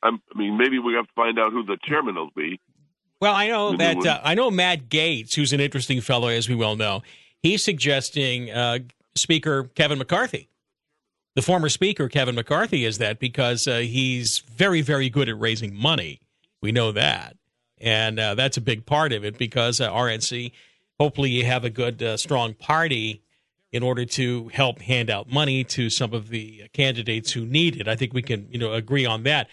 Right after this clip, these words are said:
Speaker 2: Now, I don't know if Speaker McCarthy is going to be, or the former speaker is going to end up being the chair of the R N C, but, uh,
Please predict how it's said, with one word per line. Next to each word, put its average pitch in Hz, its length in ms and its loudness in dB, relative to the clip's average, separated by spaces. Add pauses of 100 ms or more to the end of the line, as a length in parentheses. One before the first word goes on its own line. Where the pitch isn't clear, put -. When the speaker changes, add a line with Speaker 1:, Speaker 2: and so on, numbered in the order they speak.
(180)
Speaker 2:
Now, 120 140 2
I 147 120 2
don't 160 160 0
know 143 160 0
if 123 80 -6
Speaker 143 260 -2
McCarthy 123 640 -2
is 117 140 -2
going 127 260 2
to 107 100 -4
be, 123 440 0 (1000)
or 110 100 -2
the 104 120 -10
former 165 240 2
speaker 123 360 -2
is 117 120 -4
going 120 220 0
to 113 60 0
end 110 160 -2
up 107 140 -4
being 117 180 0
the 107 80 -14
chair 127 300 2
of 110 60 -4
the 113 140 -4
R 113 180 0
N 107 140 -2
C, 127 260 0
but, 127 240 -2 (560)
uh, 156 200 -2